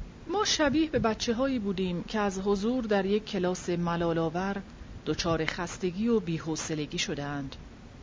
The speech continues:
کوچکترین انحراف و تغییری در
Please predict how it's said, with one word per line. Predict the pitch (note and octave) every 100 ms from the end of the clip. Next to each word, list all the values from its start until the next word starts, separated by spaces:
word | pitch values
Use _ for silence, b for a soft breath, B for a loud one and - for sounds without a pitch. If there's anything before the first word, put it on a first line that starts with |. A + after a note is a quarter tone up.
| - - - -
کوچکترین | F3 - F#3 - F#3 A3+ C4+
انحراف | F#3+ E3 E3+ E3+ F3
و | E3+ D#3+ - B B -
تغییری | A3+ A3+ A3+ B3 C#4+
در | A3 G3